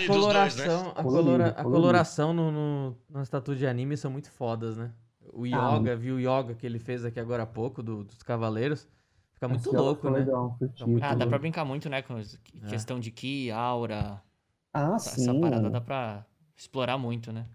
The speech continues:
Speaker 2: Essa, a, a, a tatu com cor, assim, normalmente tem que retocar mais rápido, né?
Speaker 3: Então, isso é outra, outro dilema que eu falo que não.
Speaker 2: É.
Speaker 3: Porque a tatuagem, ela fica na segunda camada de pele, né?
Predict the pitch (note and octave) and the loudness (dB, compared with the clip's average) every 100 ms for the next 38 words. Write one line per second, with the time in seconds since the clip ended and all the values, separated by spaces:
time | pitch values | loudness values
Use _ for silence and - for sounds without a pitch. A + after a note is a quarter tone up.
0 | - _ C#3+ D3+ F#3 E3+ C3+ D#3+ C#3+ D#3 | -20 _ -4 2 4 4 4 4 4 2
1 | F3+ E3+ F3+ E3+ F#3 E3+ E3+ F3 E3 E3+ | 2 2 2 -2 -2 0 2 4 4 2
2 | E3+ F#3 F#3+ F#3+ - F3+ F#3 F3+ F#3 F#3 | -2 0 0 -2 -4 -4 -2 0 -2 0
3 | F3+ G3 D#3 C3+ C3 B2+ A#2+ A#2 A#2+ - | 0 0 0 -2 -4 -6 -6 -6 -10 -16
4 | _ _ _ _ - A3+ - - D#3 B2 | _ _ _ _ 0 0 0 0 2 4
5 | C#3 C#3+ F3+ F#3 E3+ F3+ G3 G3 D#3 D#3 | 4 4 4 6 4 2 2 0 0 0
6 | E3+ D#3+ E3+ E3 E3+ F3 F3 F3 E3+ A#3 | 2 4 4 2 2 0 0 0 0 2
7 | A3+ A#2 G#2+ - _ _ _ _ - B2 | 2 2 -2 -8 _ _ _ _ -6 -2
8 | A2+ B2+ - D#3 D3 D3 - D#3 D#3 D#3 | -2 -2 0 4 4 2 2 6 6 6
9 | D3+ D3+ C#3+ C#3 C3 B2+ - D#3 D#3+ - | 6 6 6 6 4 2 0 -2 -2 0
10 | B2+ B2+ F#3+ C3 A#2 - _ _ _ _ | 2 2 2 0 -2 -4 _ _ _ _
11 | - C#3+ C#3+ D3+ D3+ C#3+ - D#3+ D#3 - | -2 2 4 4 2 0 0 0 0 0
12 | D3 F#3 G3+ G#3+ G#3+ G#3+ - - A2+ A2 | 2 2 0 -2 0 -2 -2 -2 0 0
13 | A#2 | -2